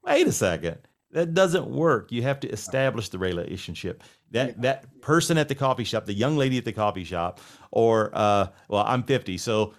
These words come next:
Speaker 1: the, the, the, the person that's the same age as me, hopefully my fiance isn't listening to this. She's like, "What are you doing? Picking up people at the po-, <laughs> at the coffee shop?" No, but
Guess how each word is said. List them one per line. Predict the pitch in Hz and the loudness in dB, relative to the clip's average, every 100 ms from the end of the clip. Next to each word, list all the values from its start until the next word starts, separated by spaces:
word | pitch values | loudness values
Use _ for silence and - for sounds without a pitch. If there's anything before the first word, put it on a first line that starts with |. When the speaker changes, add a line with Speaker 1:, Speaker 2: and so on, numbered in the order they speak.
| _ | _
Speaker 1:
the, | 110 110 110 | 0 0 2
the, | 110 107 | 2 0
the, | 101 117 - | -2 -8 -6
the | 110 | -2
person | - 156 147 | 2 2 2
that's | 139 | 0
the | 156 | 0
same | 135 147 131 | 2 2 2
age | 123 117 | 0 -2
as | |
me, | 110 123 | 0 0
hopefully | 127 156 147 | 0 0 0
my | 127 | 0
fiance | - 127 139 139 | 0 -2 -2 -2
isn't | 123 113 110 | -2 -2 -2
listening | 135 123 104 | -2 -4 -4
to | |
this. | 101 107 | -2 -2
She's | 135 135 | -2 -2
like, | 123 | -2
"What | 214 | -2
are | |
you | 226 | -2
doing? | 190 165 92 - _ 190 | 0 0 -2 -12 _ -4
Picking | 175 180 | 0 0
up | 165 | 0
people | 180 170 | -2 -4
at | |
the | 139 | -4
po-, | 170 175 160 135 147 123 160 | -4 0 -2 2 0 0 -2
<laughs> | |
at | 165 | -2
the | 151 | 0
coffee | 156 170 175 | 2 0 0
shop?" | - 160 - | -2 -2 -2
No, | 131 123 - - - - | -4 -4 -8 -20 -20 0
but | 139 131 | 0 0